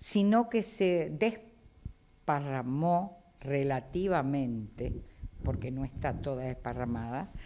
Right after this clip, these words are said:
cualquier cantidad de tierra sobre ese lugar que produce mayor desnivel del cual, al cual me estaba refiriendo.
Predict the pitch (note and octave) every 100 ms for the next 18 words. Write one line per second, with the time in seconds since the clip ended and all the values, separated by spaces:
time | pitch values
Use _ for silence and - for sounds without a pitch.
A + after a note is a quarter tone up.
0 | - - - G3+ G3+ F#3+ A3+ B3+ C#4+ -
1 | G3 D#3 D#3 D3+ F3 F3 - - A#3+ D3
2 | C3 C3+ - B2+ C3+ D#3 D#3+ C#3+ C#3 C#3
3 | E3 - - - - - G3+ - F#3+ G3+
4 | B3 - G3+ F#3 F3+ E3+ D#3 C3+ C#3+ A3
5 | C#4+ C#4 G3+ F3+ F3 D#3+ G3+ B3 A3+ -
6 | - E3+ F3+ E3 D#3+ D#3+ G3 F3+ D#3 E3+
7 | F3 D3 C3+ C#3+ C#3 G#2+ E2+ -